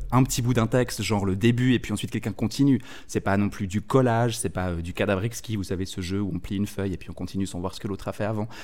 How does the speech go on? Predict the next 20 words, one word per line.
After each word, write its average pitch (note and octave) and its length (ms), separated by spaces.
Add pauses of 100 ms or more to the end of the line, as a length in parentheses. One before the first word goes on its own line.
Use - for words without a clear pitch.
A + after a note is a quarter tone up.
(180)
C'est - 140
pas D#3 220
un F#2 240
exercice A2+ 340
de A2 80
style, B2+ 240
et A2 60
c'est G#2 100
même A#2 160
pas F#3 80
une B2 100
rigolade, B2+ 440
même A#2+ 160
si - 140
c'est - 120
souvent A#2+ 240
très - 160
drôle B2 160
à F2+ 60
faire. - 380